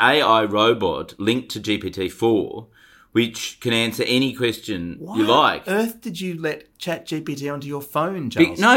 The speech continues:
Speaker 1: it's
Speaker 2: Is, is
Speaker 1: brilliant.
Speaker 2: a
Speaker 1: It,
Speaker 2: thing's not terrifying
Speaker 1: it
Speaker 2: enough?
Speaker 1: says, "Ask me anything."
Speaker 2: Okay,
Speaker 1: Okay.
Speaker 2: okay.
Speaker 1: Um, what do you wanna ask?
Speaker 2: What is in it for Rupert Murdoch's new wife? Okay.
Speaker 1: Question mark.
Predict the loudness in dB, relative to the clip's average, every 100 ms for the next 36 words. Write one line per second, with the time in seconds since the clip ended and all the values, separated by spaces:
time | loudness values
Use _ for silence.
0 | 4 0 0 -2 4 6 6 4 2 2
1 | 4 4 2 2 2 2 0 0 2 0
2 | 0 0 2 4 4 2 6 8 6 4
3 | 0 0 0 0 -2 -2 -2 2 4 4
4 | 2 -2 -2 0 0 -2 2 2 4 2
5 | 2 2 2 -2 -8 -18 _ _ _ _
6 | _ _ -20 -6 2 4 4 2 -4 -4
7 | -2 0 0 -4 _ -4 0 0 -2 -2
8 | -2 0 -2 -4 -6 -4 -4 -4 -6 -8
9 | -18 _ _ _ _ _ -18 -16 -18 _
10 | -2 -2 -2 -2 -4